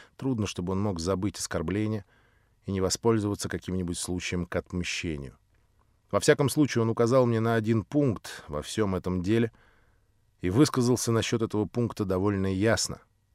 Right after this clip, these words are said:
Он настоятельно требовал разрыва Алёши с Наташей и ожидал от меня, чтобы я приготовил её к близкой разлуке.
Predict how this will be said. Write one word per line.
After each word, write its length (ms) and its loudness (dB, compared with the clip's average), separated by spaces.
Он 220 10
настоятельно 880 12
требовал 560 8
разрыва 440 6
Алёши 300 4
с 80 -4
Наташей 480 4
и 40 6
ожидал 420 6
от 100 0
меня, 300 2
чтобы 240 -2
я 160 2
приготовил 640 2
её 180 2
к 60 -6
близкой 400 0
разлуке. 560 2